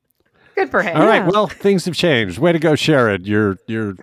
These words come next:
Speaker 2: feeding the plumbing fascinated
Speaker 3: <laughs>
Speaker 2: children in the future. You're listening to Today in Ohio. So what did Cuyahoga County Council have to say about the claim by Chris Ronane's staff that the county executive has sole discretion on demolishing the historic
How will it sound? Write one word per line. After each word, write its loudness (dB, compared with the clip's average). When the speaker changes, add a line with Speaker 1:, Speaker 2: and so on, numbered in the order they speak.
Speaker 2:
feeding -4
the -4
plumbing -6
fascinated -4
Speaker 3:
<laughs> -12
Speaker 2:
children -2
in -4
the -2
future. -4
You're 2
listening 0
to -2
Today 0
in 0
Ohio. 0
So -2
what 2
did -2
Cuyahoga 0
County -2
Council -4
have -6
to -12
say -6
about -2
the -10
claim 0
by 0
Chris -4
Ronane's 0
staff -6
that -2
the -14
county -4
executive -2
has 0
sole 0
discretion -2
on 0
demolishing -2
the -6
historic -4